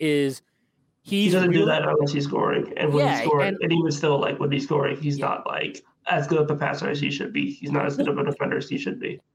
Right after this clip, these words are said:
Speaker 1: And, and yet today was actually really annoying in the sense, like, I actually liked,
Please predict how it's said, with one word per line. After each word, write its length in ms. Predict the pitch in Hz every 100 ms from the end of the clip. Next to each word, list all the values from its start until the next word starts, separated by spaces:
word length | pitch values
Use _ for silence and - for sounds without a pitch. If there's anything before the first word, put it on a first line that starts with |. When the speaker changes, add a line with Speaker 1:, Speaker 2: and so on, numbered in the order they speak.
| -
Speaker 1:
And, 160 | 240 208
and 180 | 226
yet 160 | 202 240
today 260 | 214 214 330
was 120 | 269
actually 260 | 254 - 180
really 680 | 135 147 175 180 180 190 -
annoying 320 | 165 170 180
in 60 | 175
the 60 |
sense, 200 | 156 180
like, 180 | 175 - _ _ _ -
I 180 | 262
actually 300 | 370 - 370
liked, 420 | 156 110 156 -